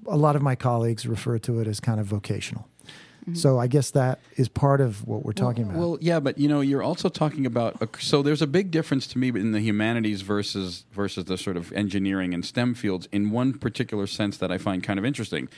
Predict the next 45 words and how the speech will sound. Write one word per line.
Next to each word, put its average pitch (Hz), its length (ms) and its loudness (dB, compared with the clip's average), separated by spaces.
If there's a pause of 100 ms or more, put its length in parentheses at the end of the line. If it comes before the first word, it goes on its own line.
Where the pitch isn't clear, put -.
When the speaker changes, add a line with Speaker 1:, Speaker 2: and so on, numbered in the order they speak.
(160)
Speaker 3:
When 120 200 0
you're 127 280 2
in 123 340 0
literature, 101 460 -2
let's 71 180 -6
say, 76 180 -6
let's - 160 -10
say 123 100 -4
you're 123 120 -2
majoring 104 380 -2
in 87 80 -2
English, 85 420 -6 (160)
part 180 240 2
of 151 100 0
it 120 80 2
is 104 120 -4
communication 101 760 -2
with 85 140 -2
others. - 300 -4
Speaker 2:
Mm-hmm. 170 180 -8
Speaker 3:
You 127 120 2
don't 180 300 -2
produce 120 460 -2 (240)
literature 101 420 -2
in 87 80 -4
a 80 60 -6
vacuum. 92 480 -4
You 87 100 -8
produce 101 420 -4
it 107 120 -4 (240)
in 92 120 -2
a, 82 200 -4
in 92 120 -2
a 78 180 -4
collective 107 420 -2
Speaker 1:
I 104 80 2
see, - 180 -4
yeah. 98 60 -2
Speaker 3:
space. 95 380 -2 (180)
But - 260 0
coding 170 540 0 (260)
is 131 140 2
an 123 100 2
individual's 110 800 0
act. 76 400 -8